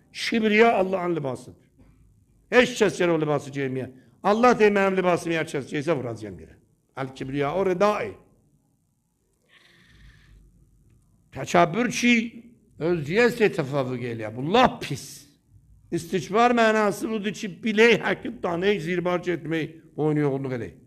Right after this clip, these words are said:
Allah bilir, "Və lən təxriq-, təbluğəl cibalə tula." Sən yek olarsan ya dağ. Bu dağı düzəldən Allah-u Teala səni dəvət elək təvazüə.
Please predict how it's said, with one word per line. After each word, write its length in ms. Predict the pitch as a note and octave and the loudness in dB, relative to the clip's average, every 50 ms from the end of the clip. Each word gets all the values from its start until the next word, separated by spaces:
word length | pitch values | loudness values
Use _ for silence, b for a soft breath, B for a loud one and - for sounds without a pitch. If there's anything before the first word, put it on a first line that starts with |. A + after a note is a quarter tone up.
| _ _ _ _ _ _ - - - - | _ _ _ _ _ _ -20 -20 -18 -12
Allah 300 | A2 A2+ A#2 C3 D#3 E3+ | -8 -6 -2 0 2 2
bilir, 160 | F3+ F#3+ F3+ | 2 2 2
"Və 140 | D3+ D3 C#3+ | 2 2 2
lən 180 | D#3 F3+ F#3 F3 | 2 0 0 -2
təxriq-, 920 | F3 F3 F3 F3 D3 C#3 C#3 D3 D#3+ D3+ F3 - D#3+ D#3 D#3+ E3+ E3 E3 | -4 -4 -4 -4 -4 -6 -8 -8 -8 -8 -10 -8 -6 -4 -4 -6 -6 -4
təbluğəl 560 | D3+ D#3+ E3 D3+ D3 D3+ D3 C#3+ D3 C#3+ C3 | -2 -2 -2 -2 0 0 0 2 0 -2 -2
cibalə 520 | B2 C3 C3 C3 C3+ C3 C3 B2+ B2 - | -4 -6 -4 -2 -2 -2 -2 -4 -6 -8
tula." 280 | - C3 B2 A#2+ G#2+ G2+ b b b b b | -10 -10 -10 -10 -12 -12 b b b b b
Sən 320 | _ - - F#3+ G#3+ G3+ D#3+ | _ -10 -6 -4 -2 -2 0
yek 240 | D#3 D3 C#3 - B2+ | -2 -2 -2 -4 -6
olarsan 400 | B2+ B2+ B2 B2 A#2+ - D3 D#3 | -6 -6 -6 -8 -8 -8 -6 -4
ya 160 | D#3 D3 C#3 - - | -4 -4 -6 -6 -6
dağ. 640 | - C#3+ D3 D#3 E3 E3 D#3 C#3+ B2 G#2+ F2+ - - - - _ _ _ _ _ _ _ _ _ _ _ _ _ _ _ _ - - | -4 -2 0 0 0 0 -2 -4 -8 -12 -16 -20 -20 -20 -20 _ _ _ _ _ _ _ _ _ _ _ _ _ _ _ _ -20 -20
Bu 140 | C#3+ A#2+ - | -16 -6 0
dağı 280 | G#3 F3+ F3 F3 E3+ F#3 D#3+ D3 | 2 4 4 4 4 2 0 0
düzəldən 480 | F3 C#3+ F3 E3 D#3+ D3+ D3+ G3 G#3 G#3+ G3+ | -2 0 2 2 2 2 2 2 4 4 2
Allah-u 400 | F#3 F3 E3+ E3 D3 C#3+ C#3+ C3+ | 2 2 2 0 0 0 -2 -4
Teala 220 | - D3 C#3+ C3+ B2+ | -4 -4 -4 -4 -4
səni 240 | B2+ C3 B2+ B2+ B2 | -8 -10 -10 -10 -8
dəvət 400 | C3 B2 B2 B2 B2 B2 A#2+ B2+ | -8 -8 -8 -6 -8 -10 -10 -10
elək 240 | B2+ B2+ C3 B2 - | -10 -8 -8 -8 -8
təvazüə. 560 | A#2 A#2+ A#2+ A2+ G#2+ G#2+ G2 F#2+ G2+ F#2+ | -10 -10 -10 -10 -10 -10 -12 -12 -16 -16